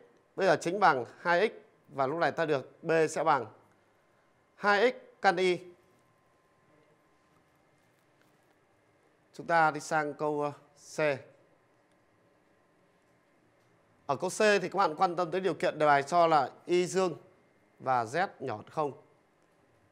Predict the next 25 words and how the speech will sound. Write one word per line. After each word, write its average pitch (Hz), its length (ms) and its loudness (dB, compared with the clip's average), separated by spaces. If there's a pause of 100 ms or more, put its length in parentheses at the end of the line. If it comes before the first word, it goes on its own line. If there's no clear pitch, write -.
(2750)
Lúc 226 140 -4
này 196 200 4
các 185 80 -4
bạn 175 200 2
để 151 100 4
ý 135 120 0
thấy 156 320 2 (280)
trong 202 180 0
câu 202 120 -2
C - 120 -4 (1120)
thì 165 140 -2
biểu 151 220 2
thức 240 380 -4 (300)
bốn 175 400 2 (120)
y 196 180 -2
mũ 190 140 -4
ba 190 240 6
z 220 220 -2
bình 156 220 -2 (1120)
thầy 156 140 -2
viết 208 220 -2
thành 151 280 2 (1160)
hai 202 480 4 (120)
y 190 220 -2
z 220 220 0